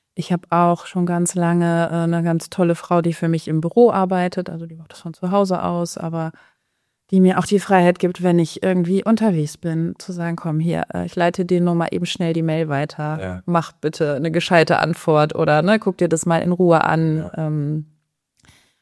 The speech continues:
Speaker 1: da wir uns jetzt auch schon so lange kennen, funktioniert das halt auch super, äh, mit wenigen Worten. <laughs> So, und,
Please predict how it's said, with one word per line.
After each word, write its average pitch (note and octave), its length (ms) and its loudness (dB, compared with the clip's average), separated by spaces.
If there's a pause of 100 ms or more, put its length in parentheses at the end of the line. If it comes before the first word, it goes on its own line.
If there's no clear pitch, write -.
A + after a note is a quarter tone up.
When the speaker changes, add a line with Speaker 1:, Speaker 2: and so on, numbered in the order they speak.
(140)
Speaker 1:
da D#3 140 -2
wir E3 60 2
uns D#3+ 120 2
jetzt D#3+ 160 0
auch E3 80 2
schon F3 200 2
so E3 120 4
lange D#3+ 260 2
kennen, F3 360 0
funktioniert E3 580 -4
das E3+ 120 -6
halt D#3+ 160 -6
auch D#3 80 -4
super, D3+ 580 -6
äh, D#3 180 -8
mit E3+ 280 -8
wenigen F3+ 380 4
Worten. F3+ 380 0 (300)
<laughs> B3 240 0
So, F3+ 400 -6
und, D#3 360 -4